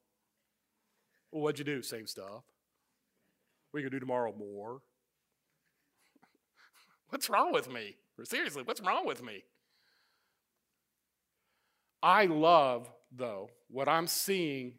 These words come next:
now in this church, and I want you to know that. Ben and I talked about it this week. Talked about it with some of our elders a week ago, and we're actually gonna talk about it again tomorrow night.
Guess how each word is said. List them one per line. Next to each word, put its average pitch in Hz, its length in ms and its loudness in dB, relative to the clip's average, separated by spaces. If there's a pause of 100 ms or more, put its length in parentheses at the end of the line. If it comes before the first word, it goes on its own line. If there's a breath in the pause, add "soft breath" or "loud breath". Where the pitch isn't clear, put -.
now 131 520 -8 (100)
in 135 160 -10
this 123 140 -8
church, 123 400 -10
and 123 80 -10
I 135 40 -4
want 131 320 -10
you 139 80 -12
to 120 60 -12
know 113 280 -16
that. 87 220 -14 (640 soft breath)
Ben 185 200 6
and 165 100 4
I 160 100 4
talked 156 340 -2
about 147 220 -2
it - 100 -16
this 139 220 -8
week. 135 220 -8 (640 soft breath)
Talked 208 280 4
about 180 240 8
it 165 40 0
with 160 80 -4
some 175 220 -2
of 151 80 -2
our 156 220 4
elders 160 440 2
a 160 40 -8 (220)
week 165 260 -4
ago, 160 300 2
and 165 100 0
we're 196 100 8
actually 202 220 4
gonna 175 100 0
talk 180 220 0
about 170 220 6
it 151 100 -6
again 165 280 -2
tomorrow 147 460 -2
night. 135 320 0